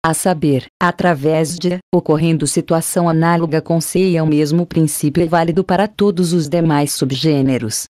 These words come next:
Presentemente empregamos as designações de classe tradicionais,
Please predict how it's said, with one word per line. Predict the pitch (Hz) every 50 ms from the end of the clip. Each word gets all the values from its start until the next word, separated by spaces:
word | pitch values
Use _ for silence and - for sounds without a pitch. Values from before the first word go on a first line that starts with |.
| _ _ _ _ _ _ _ _ _ _ _ _ _ -
Presentemente | 196 185 180 165 147 147 175 185 190 190 - - 185 175 160 165 175 - -
empregamos | 196 190 185 185 202 190 170 156 170 190 202 220 226 208 - 175
as | 170 170
designações | - 156 151 131 160 143 156 160 160 160 - - - 165 165 170 156 -
de | 160
classe | 151 - 180 160 151 156 156 - -
tradicionais, | - - 175 170 160 139 175 175 - - 196 196 180 160 151 147 139 131 - -